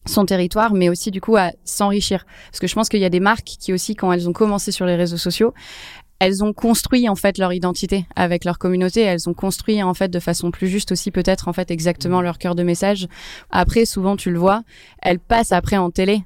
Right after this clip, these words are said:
Speaker 1: avec du coup ce gros territoire qu'elles ont pu construire et cette légitimité, et elles le posent un peu plus avec le côté statutaire que peut apporter la télé. Donc en fait, euh, bien évidemment, il y a des marques, c'est hyper intéressant, et tu prenais le cas aussi de certaines marques qui se rebootent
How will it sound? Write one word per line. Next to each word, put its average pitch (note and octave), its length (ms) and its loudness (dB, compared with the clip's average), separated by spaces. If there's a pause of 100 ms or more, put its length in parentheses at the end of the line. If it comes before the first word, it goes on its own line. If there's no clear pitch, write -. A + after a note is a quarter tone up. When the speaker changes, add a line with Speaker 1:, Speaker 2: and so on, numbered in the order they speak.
Speaker 1:
avec F3 280 0
du F3 120 -4
coup G#3+ 120 -4
ce F#3+ 140 -2
gros F3+ 220 4
territoire G3 520 0
qu'elles F3 240 -2
ont E3+ 60 0
pu E3+ 100 -8
construire G3 400 0
et F3+ 60 0
cette E3+ 160 -4
légitimité, F3 720 2
et - 20 4
elles E3+ 180 0
le E3 80 4
posent G3+ 420 4
un E3 140 -4
peu F3 140 -2
plus - 400 -2
avec E3+ 320 0
le E3+ 180 0
côté E3+ 240 -2
statutaire F3 480 0
que F3 80 -4
peut E3 140 -2
apporter D#3+ 320 -2
la E3 100 2
télé. F3+ 240 -2 (460)
Donc E3+ 120 2
en F3 80 4
fait, G#3 220 -2
euh, E3 260 0 (400)
bien F#3 200 4
évidemment, G3 400 2
il G3+ 80 0
y F3+ 40 0
a F3 40 0
des F3 80 -2
marques, G3 180 -2
c'est F#3 140 2
hyper F3+ 320 2
intéressant, F#3 420 -2
et F#3 140 -4
tu - 160 -10
prenais F3 240 2
le E3+ 60 0
cas G3 200 6
aussi F#3 180 -6
de F3+ 100 -4
certaines F3+ 340 -2
marques F#3+ 180 -2
qui F3 320 -6
se - 220 -2
rebootent G3 720 0